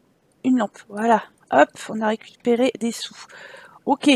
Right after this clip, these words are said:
Là, il y a un parquet rebelle.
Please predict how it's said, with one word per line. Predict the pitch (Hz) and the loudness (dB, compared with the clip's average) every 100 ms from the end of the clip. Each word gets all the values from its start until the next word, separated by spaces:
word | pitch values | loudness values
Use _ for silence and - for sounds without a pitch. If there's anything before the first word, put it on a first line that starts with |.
| 226 _ _ _ _ _ _ _ _ _ - _ - | 2 _ _ _ _ _ _ _ _ _ -20 _ 0
Là, | 233 233 - | 6 6 6
il | 208 | 2
y | |
a | 208 - - | 0 0 -2
un | 214 - _ _ _ _ _ _ _ _ _ _ | -2 -2 _ _ _ _ _ _ _ _ _ _
parquet | 294 277 - 277 | 0 2 0 0
rebelle. | 262 240 240 220 185 190 | 2 4 4 4 0 -2